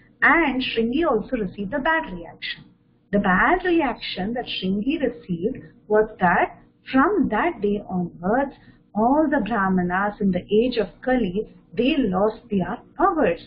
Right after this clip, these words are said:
They lost their great powers and they lost their culture as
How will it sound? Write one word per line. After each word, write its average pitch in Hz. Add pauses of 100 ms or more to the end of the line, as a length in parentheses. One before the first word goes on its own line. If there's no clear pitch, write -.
They 202
lost 208
their 214 (100)
great 233 (140)
powers 208 (140)
and 196
they 208
lost 180
their 233 (100)
culture 233
as 185